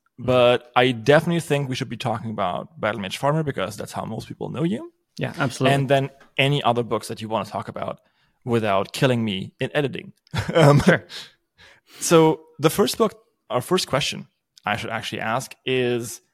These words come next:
Speaker 1: how or why this story, and I'll let you pick whatever book you want.
Speaker 2: Sure. So let's talk about Battle Mage Farmer. Um,
Speaker 1: Cool.
Speaker 2: Battle Mage Farmer came about because I have an obsession with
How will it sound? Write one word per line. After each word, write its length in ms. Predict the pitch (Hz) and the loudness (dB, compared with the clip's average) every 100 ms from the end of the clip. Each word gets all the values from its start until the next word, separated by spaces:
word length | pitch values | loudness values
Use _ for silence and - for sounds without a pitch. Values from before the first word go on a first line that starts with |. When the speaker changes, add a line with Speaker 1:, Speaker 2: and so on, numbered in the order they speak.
| _ _ _ _ _ _ | _ _ _ _ _ _
Speaker 1:
how 320 | - 123 131 165 | -10 -2 0 2
or 280 | 135 131 | 2 2
why 420 | 113 107 110 113 113 | 2 2 2 0 -6
this 300 | 117 117 113 - | -6 -4 -2 -4
story, 460 | - 120 107 101 | -2 -2 -2 -4
and 220 | 107 110 | -6 -6
I'll 100 | 104 | -4
let 240 | 110 110 - | -4 -4 -6
you 100 | 117 | -8
pick 260 | - 107 - | -6 -6 -6
whatever 280 | 107 92 | -10 -10
book 180 | 87 - - | -12 -16 -18
you 80 | |
want. 200 | - - - _ - | -18 -20 -20 _ -8
Speaker 2:
Sure. 280 | - 165 113 | 2 4 4
So 180 | - | 4
let's 240 | 160 220 - | 4 2 0
talk 200 | 214 202 | 0 2
about 160 | 190 | 2
Battle 200 | 175 165 | 4 4
Mage 160 | 156 135 | 2 -2
Farmer. 360 | - 120 110 - _ | -2 -4 -6 -14 _
Um, 260 | 131 120 120 | 2 4 4
Speaker 1:
Cool. 200 | 110 - - - - - - - _ | 0 -4 -18 -20 -20 -20 -20 -20 _
Speaker 2:
Battle 180 | 151 202 | 4 6
Mage 220 | 240 190 | 4 2
Farmer 560 | - 151 156 151 135 123 | 4 4 6 4 4 0
came 340 | - - 151 | -4 2 4
about 520 | 151 123 120 120 - - - | 4 4 4 4 0 -10 -8
because 380 | 131 - 127 147 | -6 0 0 2
I 160 | 127 | 0
have 200 | 127 131 | 2 2
an 100 | 127 | 2
obsession 920 | 113 - - 151 147 - 143 135 127 | 0 0 2 4 2 0 0 0 0
with 540 | - 127 120 104 - | -2 0 0 -2 -14